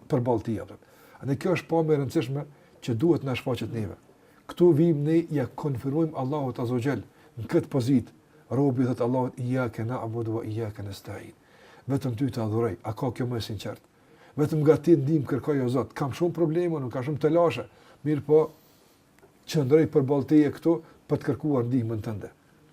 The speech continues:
Qëndroj këtu përballë teje për të kërkuar nga ti të më bashkosh në karavanin e atyre që ti i ke dashur, ihdina siratal mustaqim. Apo, andaj gjitha, gjitha brengat e shkapërderdhura,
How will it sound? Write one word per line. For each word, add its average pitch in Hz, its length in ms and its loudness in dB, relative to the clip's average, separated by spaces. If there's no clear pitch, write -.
Qëndroj 156 380 6
këtu 170 180 2
përballë 151 340 8
teje 165 280 8
për - 140 0
të - 80 4
kërkuar 170 460 6
nga 147 200 6
ti 202 140 2
të 160 80 -2
më 147 120 2
bashkosh 165 440 2
në 165 120 -2
karavanin 156 560 4
e 147 80 -4
atyre 131 360 -2
që 131 120 -8
ti 143 120 0
i 104 40 -6
ke 135 160 -2
dashur, 131 280 2
ihdina 131 360 -4
siratal 117 400 -8
mustaqim. 107 440 -14
Apo, 123 200 -10
andaj 208 300 2
gjitha, 220 480 8
gjitha 202 520 4
brengat 185 600 8
e 170 120 4
shkapërderdhura, 151 960 4